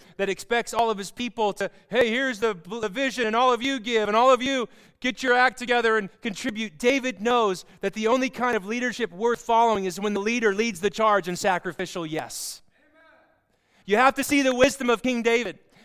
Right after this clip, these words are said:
It's not just, "We want to build this magnificent structure." It's, "God, this was your idea. Well, my idea, your idea met. You gave me plans and strategies.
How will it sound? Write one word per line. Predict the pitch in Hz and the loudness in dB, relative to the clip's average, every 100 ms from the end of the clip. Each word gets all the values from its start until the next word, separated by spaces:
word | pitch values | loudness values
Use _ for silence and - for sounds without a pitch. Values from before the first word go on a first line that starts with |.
| - 185 | -20 -4
It's | 208 | -2
not | 220 277 | 2 2
just, | 277 262 - - _ | 2 -2 -4 -16 _
"We | 220 | -6
want | 285 277 | 2 2
to | |
build | 208 285 294 269 | 2 2 4 4
this | 240 | 0
magnificent | 247 262 254 254 277 - 269 | 0 0 0 -4 -6 -6 -8
structure." | - 277 277 - 240 | -2 0 0 0 -2
It's, | 240 233 - | -2 -2 0
"God, | 277 269 226 175 - - | 2 4 4 2 -10 -8
this | - 302 | -2 -2
was | 277 214 | -2 -2
your | 294 302 | 2 4
idea. | 277 240 277 277 - - - | 4 2 2 2 2 -6 -2
Well, | 262 | 0
my | 240 302 294 | 4 6 6
idea, | 277 285 | 4 0
your | 269 262 302 | -2 2 4
idea | 277 240 269 | 4 2 0
met. | 247 294 269 | 4 2 2
You | 226 240 | -2 -4
gave | 285 | -2
me | 269 | -4
plans | 196 269 294 262 | 0 2 4 2
and | 262 | -4
strategies. | - 277 277 247 247 | -2 2 2 2 -4